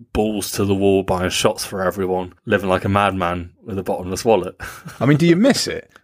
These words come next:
Speaker 2: All things being equal, right? And there was no pandemic and you could go out clubbing.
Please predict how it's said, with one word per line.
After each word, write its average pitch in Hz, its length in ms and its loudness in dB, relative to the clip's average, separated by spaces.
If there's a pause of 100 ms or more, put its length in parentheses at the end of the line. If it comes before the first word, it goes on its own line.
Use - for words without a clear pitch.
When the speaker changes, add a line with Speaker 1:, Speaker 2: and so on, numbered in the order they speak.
Speaker 2:
All 190 180 4
things 175 280 2
being 131 460 2
equal, 101 480 -2
right? 92 300 -2 (100)
And 92 320 -2
there 101 100 -4
was 98 80 -2
no 110 180 4
pandemic 95 880 -4
and 92 140 -8
you 98 60 -8
could 98 200 -12
go 101 220 0
out 90 360 0
clubbing. 90 440 -2